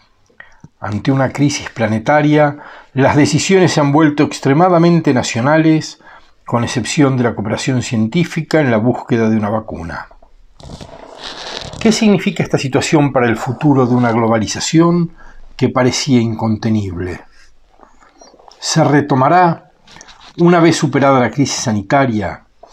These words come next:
el impulso que llevó a producir un mundo estrechamente interconectado? ¿O aflorarán en la industria, en la política, en la cultura, impulsos de regreso a lo propio?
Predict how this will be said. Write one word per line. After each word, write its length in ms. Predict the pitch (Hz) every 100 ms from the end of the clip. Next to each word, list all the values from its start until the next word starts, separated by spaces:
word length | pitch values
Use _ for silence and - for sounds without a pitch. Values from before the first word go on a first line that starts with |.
| - - - -
el 220 | 160 151
impulso 680 | 156 143 175 196 170 - 127
que 100 | 127
llevó 240 | 135 147
a 40 |
producir 480 | 143 127 120 - 143
un 160 | 131 127
mundo 340 | 135 135 123
estrechamente 800 | - - 147 143 127 117 120 113
interconectado? 1000 | 110 98 95 101 95 - 143 165 160 156 - - _ _ - _ _ _ _ - -
¿O 160 | 113
aflorarán 960 | 117 - 117 110 110 127 131 123 127 _ _ - - _ 127
en 160 | 107
la 40 | 104
industria, 760 | 110 139 151 - - 131 131
en 120 | 110
la 140 | 107 -
política, 800 | 110 147 131 - 123 - 120 104
en 100 | 101
la 80 |
cultura, 840 | 98 104 107 - 170 151 147 143 139 - - - - 135
impulsos 720 | 120 120 160 180 165 151 127
de 120 | 131
regreso 480 | 123 117 131 127 127
a 20 |
lo 140 | 110
propio? 560 | 107 95 87 - 101